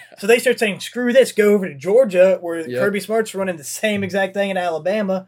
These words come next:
Speaker 1: producing great talent. And so the, I think we may see another team here in the future with Georgia, like you said, having to say, "Hey, you're great, but you're not gonna be able to play, play for two, three years." They say,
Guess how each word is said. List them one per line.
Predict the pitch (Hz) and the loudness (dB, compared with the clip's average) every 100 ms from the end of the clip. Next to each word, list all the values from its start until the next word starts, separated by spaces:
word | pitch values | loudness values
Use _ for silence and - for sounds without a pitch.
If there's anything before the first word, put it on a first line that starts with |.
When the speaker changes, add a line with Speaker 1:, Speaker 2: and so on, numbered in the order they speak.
| _ _ _ | _ _ _
Speaker 1:
producing | 185 208 190 190 | -6 -2 -2 -2
great | 185 190 - | -2 -2 -6
talent. | 202 226 190 180 - _ _ _ - | -8 -4 -4 -6 -8 _ _ _ -8
And | 180 170 160 151 _ _ _ _ _ | -6 -4 -6 -10 _ _ _ _ _
so | - 190 175 | -6 -2 0
the, | 165 151 _ _ | -2 -6 _ _
I | 160 | -6
think | 160 202 | -2 -2
we | 185 | -2
may | 190 196 | 0 0
see | 185 190 | -2 -4
another | 175 185 226 | -2 0 0
team | 214 196 175 | -4 -8 -8
here | 165 170 | -10 -12
in | 160 | -14
the | |
future | 143 196 226 202 151 127 _ _ _ _ _ | -10 -8 -8 -8 -10 -12 _ _ _ _ _
with | 185 180 | -6 -4
Georgia, | 147 190 185 175 | 0 0 0 -2
like | 160 165 | -2 -4
you | 151 | -4
said, | 180 | -4
having | 165 170 | -2 -2
to | 160 | -4
say, | 147 156 | -4 -6
"Hey, | 165 170 135 - _ _ _ _ | -2 -2 -2 -12 _ _ _ _
you're | 156 190 | -4 -2
great, | 175 160 175 196 180 | -2 0 0 0 -2
but | 156 | -6
you're | 151 185 | -2 0
not | 185 | 0
gonna | 180 | -2
be | 165 | -6
able | 156 | -6
to | |
play, | 165 165 | -6 -6
play | - 175 185 | -4 -4 -4
for | 180 | -6
two, | 170 165 | -12 -12
three | 165 165 | -10 -10
years." | 175 165 | -8 -8
They | 156 | -8
say, | 165 147 | -8 -8